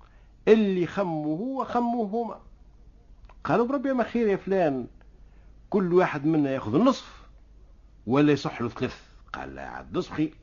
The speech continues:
قال: "ما لا، آه، كيفاش نعملوا؟". قال: "نقتلوه ونقسموا". أي خلط،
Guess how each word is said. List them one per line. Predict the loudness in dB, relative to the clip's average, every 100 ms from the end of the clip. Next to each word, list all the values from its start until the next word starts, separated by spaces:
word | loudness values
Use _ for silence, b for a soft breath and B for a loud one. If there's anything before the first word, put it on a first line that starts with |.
| -20 b b -6
قال: | -2 2
"ما | 4
لا، | 4 0 -4 -8 b -8
آه، | -6 -4 -4 -2
كيفاش | 4 4 4
نعملوا؟". | 2 -2 -10
قال: | -4 2
"نقتلوه | 2 2 0 0 -2 -16 -20 -20 -20 -20 -20 -4
ونقسموا". | 6 6 6 0 -4 -8 -20 -20 -20 -20 -20 -20 -20 -20 -20 b b b b -20 -20 -20 -10 -2
أي | 0 0 -2
خلط، | -4 -4 -4